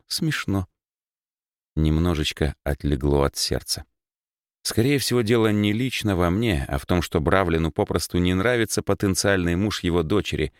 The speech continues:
что уведёт девочку из-под крыла отца. В общем-то, нормальная отцовская ревность. Папенька как-то рассердился, что Митька Сазонов, сын нашего соседа, подарил мне цветочек.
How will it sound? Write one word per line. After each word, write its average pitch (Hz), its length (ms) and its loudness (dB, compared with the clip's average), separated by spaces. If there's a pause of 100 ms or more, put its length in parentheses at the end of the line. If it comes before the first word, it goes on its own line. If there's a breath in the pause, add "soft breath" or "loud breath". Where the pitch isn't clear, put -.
(220)
что - 240 0
уведёт 73 480 2
девочку 90 460 0
из-под - 420 -4
крыла 67 600 0
отца. - 520 -4 (960)
В 113 120 0
общем-то, 170 380 2
нормальная 175 640 2
отцовская - 680 0
ревность. 73 540 0 (1200)
Папенька 101 540 -2 (240)
как-то - 300 -4
рассердился, 110 720 0
что 104 220 0
Митька 135 380 -2
Сазонов, 92 540 0 (280)
сын 107 260 0
нашего 92 320 0
соседа, 73 500 -2 (440)
подарил 123 440 0
мне 127 260 0
цветочек. - 680 -2